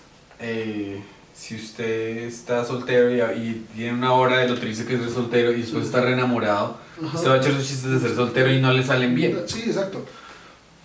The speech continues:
Speaker 2: Entonces, eh, en el camino yo voy descubriendo cómo es que están, cuál es el subtexto y por dónde es que están amarrados estos chistes. Porque, digamos, lo de chupar culo, con lo de la paisa, con todo eso,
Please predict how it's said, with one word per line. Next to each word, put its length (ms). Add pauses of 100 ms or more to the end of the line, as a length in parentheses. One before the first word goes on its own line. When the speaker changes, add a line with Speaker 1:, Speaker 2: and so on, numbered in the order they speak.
(920)
Speaker 2:
Entonces, 600
eh, 320 (1000)
en 120
el 60
camino 320
yo 180
voy 200 (420)
descubriendo 680 (200)
cómo 220
es 80
que 80
están, 320 (680)
cuál 160
es 60
el 80
subtexto 460
y 100
por 160
dónde 160
es 60
que 60
están 200
amarrados 320
estos 160
chistes. 240 (400)
Porque, 160
digamos, 160
lo 60
de 60
chupar 340
culo, 380
con 120
lo 60
de 60
la 180
paisa, 300
con 100
todo 160
eso, 80